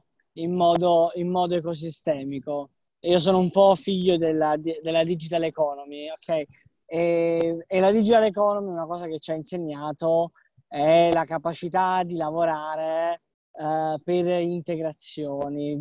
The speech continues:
lavorare in modo totalmente, eh, ecosistemico. Quindi,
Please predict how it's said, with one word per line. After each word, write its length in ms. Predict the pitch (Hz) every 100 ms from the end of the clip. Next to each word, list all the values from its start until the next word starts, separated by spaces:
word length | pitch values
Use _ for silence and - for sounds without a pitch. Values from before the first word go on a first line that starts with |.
| 156
lavorare 720 | 156 165 165 151 156 160 160
in 180 | 160 165
modo 400 | 156 156 156 160
totalmente, 880 | 147 151 147 151 147 147 156 151 135 _ _ _
eh, 420 | 156 151 156 151 151
ecosistemico. 1080 | 160 160 156 160 147 - 151 139 139 147
Quindi, 540 | 143 185 180 170 170